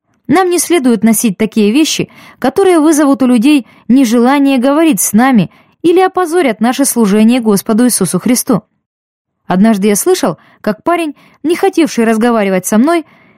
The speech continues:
позвонил своей подружке и сказал: "Сегодня весь день складывается как-то плохо.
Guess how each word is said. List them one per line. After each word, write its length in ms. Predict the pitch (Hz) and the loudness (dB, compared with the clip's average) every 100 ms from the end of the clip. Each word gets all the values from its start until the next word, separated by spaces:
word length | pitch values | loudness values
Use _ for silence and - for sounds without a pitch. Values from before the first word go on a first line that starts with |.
| _ | _
позвонил 440 | 240 233 254 247 208 | -4 0 2 2 0
своей 300 | - 214 185 | 0 -2 -2
подружке 480 | 220 302 339 - | -4 -2 -4 -2
и 20 | 220 | -4
сказал: 460 | - 226 202 156 - _ _ _ _ - | -2 -2 -2 -6 -12 _ _ _ _ -6
"Сегодня 460 | - 359 381 339 | -2 0 0 0
весь 220 | 302 320 | 2 2
день 220 | 247 339 285 | 0 -2 -2
складывается 640 | - 277 302 269 233 208 | -4 -2 0 0 -2 -2
как-то 300 | 254 - 269 | -4 -4 -6
плохо. 480 | - 220 175 - | -2 -2 -2 -6